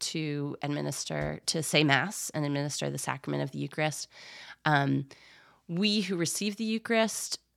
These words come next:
are not affected by that. Okay, so Christ, e-, even though that minister of the sacrament, the priest, the drunk priest in this case, is, um, you know, not in full command of his faculties and is not, um,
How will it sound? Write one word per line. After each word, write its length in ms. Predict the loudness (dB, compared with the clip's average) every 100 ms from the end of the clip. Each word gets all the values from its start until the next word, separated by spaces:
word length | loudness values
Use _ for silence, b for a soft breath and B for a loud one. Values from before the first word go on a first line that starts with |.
| _ 2
are 120 | 4
not 160 | 6 4
affected 420 | 2 -2 -4 -4
by 160 | -2 0
that. 240 | -2 -4 _ -6
Okay, 160 | -4
so 180 | -2 -4
Christ, 400 | 0 0 0 0
e-, 160 | 0 2
even 300 | 0 2 2
though 220 | 2 2
that 360 | 0 0 0 -2
minister 460 | -2 -2 -2 -2 -2
of 80 |
the 80 | -2
sacrament, 500 | -2 -2 -2 -4 -4
the 60 | -4
priest, 500 | -4 -2 -4 -8 -12 -12
the 60 | -4
drunk 240 | -4 -2
priest 260 | -4 -4 -2
in 80 | -2
this 100 | -2
case, 300 | -2 -2 -4 B B B 0 4
is, 720 | 6 6 4 2 -2 -4 -6 -12 _ -8
um, 520 | -6 -6 -6 -6 -8 -12 _ _ _ _ -20 _ _
you 120 | -2
know, 140 | 0 0
not 580 | -2 -2 -2 -4 -4 -6
in 120 | -6
full 180 | -4 -6
command 340 | -6 -4 -4 -6
of 80 |
his 240 | -4 -4 0
faculties 760 | -2 -2 -6 -4 -4 -4 -4 -6
and 140 | -4 -4
is 160 | -2
not, 460 | 0 2 0 -2 -8 B B B B B -6
um, 800 | -2 -2 -2 -4 -6 -4 -6 -8